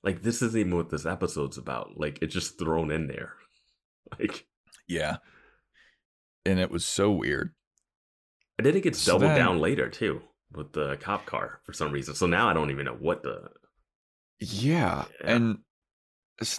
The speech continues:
Speaker 2: then the next scene is Marnie FaceTiming with some dude that we've never seen in this series before.
Speaker 1: Yeah.
Speaker 2: And they're role play FaceTime sexting.
Speaker 1: Yeah.
Speaker 2: Where she's, like, a British,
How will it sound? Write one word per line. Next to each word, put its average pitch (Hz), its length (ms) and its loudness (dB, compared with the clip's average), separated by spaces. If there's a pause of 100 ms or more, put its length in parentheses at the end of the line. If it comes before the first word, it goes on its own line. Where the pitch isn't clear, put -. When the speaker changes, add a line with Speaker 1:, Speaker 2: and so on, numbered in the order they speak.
Speaker 2:
then 175 220 4
the 147 100 0
next 170 260 2
scene 101 260 4
is 92 140 2
Marnie 110 520 6
FaceTiming 92 720 0
with 90 120 0
some 85 320 0
dude 80 360 0
that 76 140 2
we've 85 140 0
never 87 240 2
seen 85 540 -2
in 90 160 0
this 87 140 0
series 82 420 0
before. 82 460 -2 (320)
Speaker 1:
Yeah. 64 140 -12 (260)
Speaker 2:
And 82 500 2 (180)
they're 98 300 4
role 110 480 4 (440)
play 104 500 6
FaceTime 92 1000 0 (140)
sexting. 80 720 -2 (420)
Speaker 1:
Yeah. 71 240 -14 (160)
Speaker 2:
Where 87 560 2
she's, 104 260 -2
like, 101 140 0
a 90 60 2
British, 87 720 0